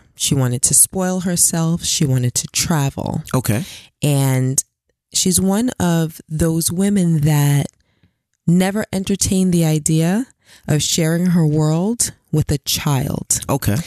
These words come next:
Speaker 1: And I've known a handful of girls with that mentality in my life. And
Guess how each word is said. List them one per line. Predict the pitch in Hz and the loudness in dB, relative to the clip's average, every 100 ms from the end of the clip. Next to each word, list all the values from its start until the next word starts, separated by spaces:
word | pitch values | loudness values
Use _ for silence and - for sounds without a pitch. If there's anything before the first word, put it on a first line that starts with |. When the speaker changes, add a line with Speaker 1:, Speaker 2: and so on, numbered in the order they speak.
| - - - | -10 -10 -2
Speaker 1:
And | 190 180 175 180 180 - | 0 2 0 0 -2 -4
I've | 202 | -2
known | 220 226 240 254 277 | 0 0 2 0 0
a | 214 | 0
handful | 202 214 214 214 190 165 | 0 0 0 -2 0 0
of | 165 | 0
girls | - 170 175 196 180 | 0 0 2 0 0
with | 165 - | -2 -2
that | 160 156 151 - - - _ _ - | 0 2 0 -4 -14 -20 _ _ -4
mentality | 165 156 160 - 165 156 143 135 147 160 | 0 0 0 0 2 2 2 0 0 -2
in | 151 147 | 0 2
my | 135 | 2
life. | 135 135 147 151 185 | 2 0 0 0 -2
And | 185 185 190 | 0 -2 -4